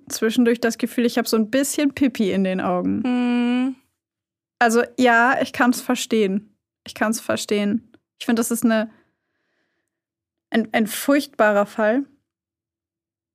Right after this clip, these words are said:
Speaker 1: Ich, mir hat sich der Magen umgedreht.
Speaker 2: Ja, mir
Speaker 1: Mehrfach.
Speaker 2: auch.
Speaker 1: Und auf der anderen Seite ist das Ende so erleichternd.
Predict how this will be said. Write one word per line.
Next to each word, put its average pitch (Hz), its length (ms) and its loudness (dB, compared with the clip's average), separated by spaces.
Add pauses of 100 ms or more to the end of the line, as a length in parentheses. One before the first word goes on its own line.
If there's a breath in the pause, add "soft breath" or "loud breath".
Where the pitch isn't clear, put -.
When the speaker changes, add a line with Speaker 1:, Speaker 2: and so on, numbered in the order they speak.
(280)
Speaker 1:
Ich, - 160 -8
mir 220 160 0
hat 220 80 -2
sich 233 120 -4
der 220 120 2
Magen 220 320 2
umgedreht. 214 640 -2 (220)
Speaker 2:
Ja, 208 160 -6 (180)
mir - 160 -2
Speaker 1:
Mehrfach. 214 520 0
Speaker 2:
auch. - 60 -20 (1040)
Speaker 1:
Und 220 120 0
auf - 140 0
der 220 160 2
anderen 240 300 4
Seite 220 840 0 (1000)
ist 214 280 -2
das 214 160 -2
Ende 220 440 2
so 214 600 -2 (1600)
erleichternd. 226 1040 0